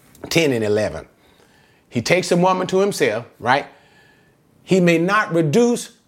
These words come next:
her food, her clothing, and her conjugal rights. You got it? He may not. So, so, okay, again, I almost, I, I just see the beauty, guys.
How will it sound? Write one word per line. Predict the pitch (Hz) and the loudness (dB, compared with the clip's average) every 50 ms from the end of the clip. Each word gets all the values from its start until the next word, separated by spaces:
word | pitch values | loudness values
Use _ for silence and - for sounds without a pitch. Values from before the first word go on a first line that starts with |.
| _ _ | _ _
her | - 123 123 | -4 -4 -4
food, | 120 - - 233 247 240 247 269 285 285 277 - - _ _ _ _ _ _ _ _ _ | 0 2 4 4 4 4 4 4 2 2 0 -6 -14 _ _ _ _ _ _ _ _ _
her | - 139 | -6 -6
clothing, | 131 - - 196 220 233 233 233 190 226 233 240 233 233 - _ _ _ _ _ _ _ | -4 0 2 4 4 4 4 4 4 2 2 0 -4 -8 -12 _ _ _ _ _ _ _
and | - 185 170 185 | -2 0 2 2
her | 185 - | 2 0
conjugal | - - - 233 247 240 - 165 107 117 117 107 | -2 -2 0 2 2 4 2 2 2 0 0 0
rights. | 104 98 80 - - - - - - _ _ _ _ _ _ _ _ - | -2 -4 -4 -6 -10 -14 -16 -16 -16 _ _ _ _ _ _ _ _ -4
You | 113 117 | -2 0
got | 113 123 117 120 135 | 2 2 2 2 2
it? | 160 147 - - - _ _ | 0 -2 -4 -10 -20 _ _
He | - 156 156 | 0 2 2
may | 143 143 139 | 2 2 0
not. | 131 139 170 175 170 - - - - _ _ _ | 0 0 -2 -2 -4 -8 -14 -20 -20 _ _ _
So, | - - - - - _ | -12 -12 -12 -12 -16 _
so, | - - - - _ - | -20 -20 -20 -6 _ 0
okay, | - 110 113 98 - - - | 0 0 -2 -6 -8 -8 -4
again, | 135 139 143 180 160 127 104 95 - | -2 0 2 2 2 0 -2 -4 -2
I | - 143 | 0 0
almost, | 151 175 170 165 156 143 - - | 0 0 0 -2 -2 -4 -2 -4
I, | 147 147 - - - | -4 -4 -4 -6 -2
I | - 175 180 | -2 -2 -2
just | 170 165 160 151 - | -2 -6 -8 -6 0
see | - 269 | 2 2
the | 269 190 | 2 2
beauty, | 160 240 269 247 233 | 2 2 2 2 2
guys. | 190 202 208 220 254 269 254 - - | 0 0 0 0 -2 -4 -6 -8 -8